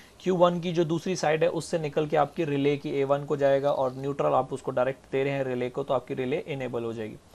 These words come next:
एक्टिव हो जाएगी और रिले से फिर आगे आप कॉन्टैक्टर चला रहे हैं, मोटर चला रहे हैं या कोई भी चीज़ चला रहे हैं, आपकी वो चीज़ चल जाएगी। तो ये हमारा एक छोटी सी वीडियो थी इस चीज़ के ऊपर, अ, ताकि आपको आइडिया हो जाए कि लोगो पीएलसी की वायरिंग कैसे करनी है, और ये तकरीबन सारी सेम ही है।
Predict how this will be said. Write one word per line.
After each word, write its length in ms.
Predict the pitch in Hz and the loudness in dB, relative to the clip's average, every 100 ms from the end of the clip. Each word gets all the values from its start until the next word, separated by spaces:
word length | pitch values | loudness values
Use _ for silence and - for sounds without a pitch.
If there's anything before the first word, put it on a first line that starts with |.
| - - - 143 | -20 -20 -6 -4
एक्टिव 220 | - 160 | 2 6
हो 120 | 151 | 6
जाएगी 280 | 156 151 147 | 6 4 4
और 140 | 135 | 4
रिले 280 | 139 143 147 | 4 4 4
से 140 | 151 | 2
फिर 180 | 139 139 | -2 0
आगे 260 | 127 127 131 | 0 2 2
आप 180 | 123 - | 0 0
कॉन्टैक्टर 420 | 127 135 139 143 | -4 -4 -4 -4
चला 260 | 131 127 | 0 2
रहे 120 | 123 123 | 2 0
हैं, 280 | 127 123 - | -4 -6 -6
मोटर 280 | 127 127 135 | -4 -4 -4
चला 240 | 123 120 | -2 -2
रहे 120 | 120 123 | 0 -2
हैं 100 | 123 | -4
या 60 | |
कोई 180 | 120 143 | -2 -2
भी 120 | 143 | -2
चीज़ 200 | 131 123 | -6 -6
चला 220 | - 117 | -4 -2
रहे 100 | 120 | -2
हैं, 60 | 143 | -4
आपकी 260 | 131 - 131 | -8 -8 -8
वो 100 | 127 | -8
चीज़ 220 | 127 120 | -8 -10
चल 220 | 120 110 | -10 -10
जाएगी। 240 | 104 104 - - - - - - - 127 | -12 -12 -18 -20 -20 -20 -20 -20 -12 -6
तो 420 | 117 117 117 - - | -2 -2 -4 -6 -8
ये 240 | 143 151 | -2 0
हमारा 500 | 143 131 131 131 131 - | 2 4 6 4 2 -4
एक 340 | 123 - 131 | -12 -8 -10
छोटी 280 | - 135 139 | -6 -8 -6
सी 120 | 131 | -8
वीडियो 280 | 127 127 143 | -6 -2 -2
थी 260 | 139 139 131 | -4 -6 -8
इस 120 | - | -8
चीज़ 180 | 131 - | -10 -4
के 100 | 135 | -4
ऊपर, 240 | 123 135 | 0 -2
अ, 380 | - 185 135 120 | -2 -6 -4 0
ताकि 240 | 120 123 | -2 2
आपको 240 | 123 123 127 | 0 2 0
आइडिया 280 | 120 131 131 | 2 2 0
हो 80 | |
जाए 140 | 123 127 | 0 -2
कि 120 | 131 | -4
लोगो 360 | 123 131 143 143 | -2 -2 0 -2
पीएलसी 420 | 127 123 120 135 | -2 -4 -6 -8
की 100 | 131 | -4
वायरिंग 320 | 117 113 120 | -2 -4 -4
कैसे 240 | 117 - | -6 -6
करनी 280 | 110 110 104 | -8 -10 -10
है, 60 | 87 | -12
और 120 | 123 | -8
ये 100 | 135 | -6
तकरीबन 500 | 139 151 156 156 156 | -6 -4 -2 0 -2
सारी 280 | - 131 135 | 0 0 0
सेम 280 | 135 120 113 | -6 -8 -10
ही 80 | |
है। 120 | 104 | -10